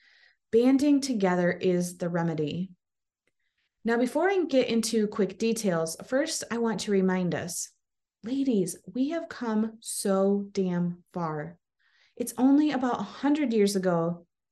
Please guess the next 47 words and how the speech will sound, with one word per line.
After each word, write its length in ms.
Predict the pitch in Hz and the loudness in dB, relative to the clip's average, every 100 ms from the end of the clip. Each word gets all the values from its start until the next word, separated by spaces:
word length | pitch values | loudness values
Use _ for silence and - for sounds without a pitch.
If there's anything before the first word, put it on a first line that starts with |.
| _ _ _ | _ _ _
that 160 | 214 190 | -2 0
we 100 | 220 | 2
were 140 | 208 | 2
not 180 | 196 185 | 2 2
allowed 260 | 175 165 165 | 0 -2 -4
to 80 | |
vote. 420 | 160 151 131 - - _ _ _ _ _ _ _ - | -6 -4 -6 -10 -18 _ _ _ _ _ _ _ -2
It 120 | 247 | 2
was 140 | 240 | 2
only 260 | 226 247 254 | 2 4 4
in 80 | 240 | 4
the 60 | |
nineteen 400 | 233 233 226 240 | 2 0 -2 -2
sixties 840 | 220 - 311 320 - 208 180 175 175 _ _ _ | -2 -2 -4 -8 -4 0 0 0 -8 _ _ _
when 180 | 226 226 | 2 4
we 140 | 233 | 4
were 140 | 247 240 | 2 2
allowed 360 | 220 208 220 | 2 2 2
to 80 | 220 | 2
have 160 | 208 208 | 0 0
our 140 | 208 - | 0 0
own 460 | 190 196 196 202 - | 0 2 2 0 -2
bank 300 | 202 285 277 | 0 2 0
accounts. 720 | 254 202 165 - - - - _ _ _ _ _ _ _ _ | -4 -4 -4 -4 -8 -12 -12 _ _ _ _ _ _ _ _
That 200 | 262 262 | -4 -4
still 440 | - - 269 277 | -4 -2 4 4
blows 340 | 226 240 208 190 | 4 2 2 2
my 140 | 185 | 2
mind. 560 | 175 170 156 - 185 - _ _ _ _ _ _ | 2 0 -2 -6 -8 -12 _ _ _ _ _ _
And 180 | 220 240 | 0 2
what's 220 | 247 233 | 2 0
really 380 | 214 190 226 285 | -2 2 4 4
effed 260 | - 285 320 | 2 -2 0
up 240 | 311 311 | -2 -2
is 140 | 226 233 | -2 0
that 80 | |
it 80 | 226 | 0
wasn't 300 | 214 254 285 | 2 2 4
until 320 | 294 277 262 | 2 2 0
nineteen 680 | 226 202 196 226 - 254 233 | 4 4 4 0 0 -2 0
eighty-eight 540 | 208 220 214 196 202 - | 0 2 4 4 2 0
that 120 | 196 | -4
the 80 | 202 | -4
passing 560 | - - 202 214 262 247 | -6 -4 -2 0 0 0
of 60 | |
an 140 | 226 - | 0 0
act 360 | 185 185 175 | 0 0 -2